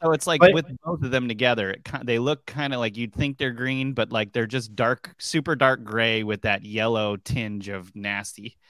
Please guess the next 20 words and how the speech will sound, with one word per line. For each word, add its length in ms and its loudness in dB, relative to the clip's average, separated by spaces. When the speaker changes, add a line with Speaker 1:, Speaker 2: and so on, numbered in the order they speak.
Speaker 2:
Yeah, 200 -6
what's 440 2
Speaker 1:
Look 20 -
how 320 -2
evil 160 0
they 160 0
look. 300 -8
Speaker 2:
what's 480 4
interesting 720 0
is 180 -4
that 280 0
they, 320 0
Speaker 1:
Oh, 100 -2
Speaker 2:
um, 260 -2
Speaker 1:
punch 220 -8
that 180 -4
thing 100 -6
in 60 -4
the 60 -8
face. 480 -12